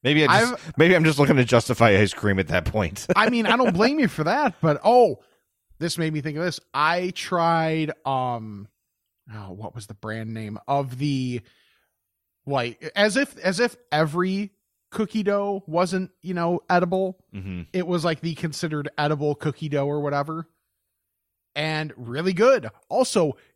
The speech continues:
Speaker 2: incredibly terrible for you.
Speaker 1: Oh,
Speaker 2: Had
Speaker 1: the
Speaker 2: no
Speaker 1: worst
Speaker 2: idea.
Speaker 1: thing ever. Yes.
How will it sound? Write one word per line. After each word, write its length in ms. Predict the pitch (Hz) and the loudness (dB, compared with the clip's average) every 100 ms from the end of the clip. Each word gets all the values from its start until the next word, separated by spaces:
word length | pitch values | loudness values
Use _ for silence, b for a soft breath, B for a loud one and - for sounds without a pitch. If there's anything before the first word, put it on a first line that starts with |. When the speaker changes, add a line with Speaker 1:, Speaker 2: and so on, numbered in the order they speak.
| - | -6
Speaker 2:
incredibly 960 | 311 311 - - 302 311 320 269 269 254 | -4 -4 -6 -8 0 2 2 0 -4 -4
terrible 540 | 220 220 196 156 120 | -4 -2 -2 -4 -8
for 280 | - 113 98 | -10 -8 -8
you. 120 | 82 _ 160 | -12 _ 4
Speaker 1:
Oh, 220 | 139 92 | 4 4
Speaker 2:
Had 240 | 240 240 151 | 2 4 6
Speaker 1:
the 100 | 165 | 6
Speaker 2:
no 120 | 139 | 6
Speaker 1:
worst 320 | - 143 147 | 6 6 6
Speaker 2:
idea. 100 | 127 | 4
Speaker 1:
thing 220 | 123 117 | 2 2
ever. 380 | 110 87 80 78 | 2 2 -2 -4
Yes. 520 | 101 107 82 - - | -2 0 -2 -6 -14